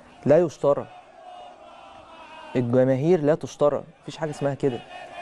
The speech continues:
انت لازم تركز على انك ازاي تبني لنفسك قاعدة جماهيرية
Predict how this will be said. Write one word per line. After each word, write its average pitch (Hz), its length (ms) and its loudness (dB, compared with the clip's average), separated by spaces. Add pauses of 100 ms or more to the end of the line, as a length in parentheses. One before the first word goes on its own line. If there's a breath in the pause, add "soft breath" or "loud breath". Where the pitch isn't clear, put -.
(400)
انت 143 140 2
لازم 180 280 4
تركز 151 400 0
على 127 140 0
انك 135 200 -4
ازاي 143 240 2
تبني 196 320 0
لنفسك 160 340 -2
قاعدة 190 320 0
جماهيرية 151 760 2